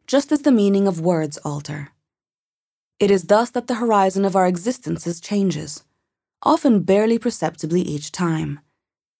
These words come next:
Because our existences take shape and meaning with a linguistic universe.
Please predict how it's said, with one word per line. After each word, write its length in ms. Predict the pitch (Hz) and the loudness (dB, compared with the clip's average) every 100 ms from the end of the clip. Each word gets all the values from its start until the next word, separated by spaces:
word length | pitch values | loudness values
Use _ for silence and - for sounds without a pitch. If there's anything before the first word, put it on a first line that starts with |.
| _ _ _ _ _ _ | _ _ _ _ _ _
Because 320 | 208 208 285 | -4 0 2
our 80 | 320 | 4
existences 760 | 262 180 196 - 180 175 156 - | 4 2 -4 -4 -4 -4 -6 -6
take 260 | - 220 | -4 -4
shape 400 | - 202 190 196 - | -2 0 0 0 -2
and 180 | 160 | 2
meaning 380 | 165 185 196 196 | 4 4 4 2
with 120 | 180 | 2
a 60 | 160 | 2
linguistic 640 | 156 156 165 185 - 202 | 2 2 0 -2 -4 -4
universe. 640 | 208 220 143 - - - | -2 -2 -2 -8 -12 -14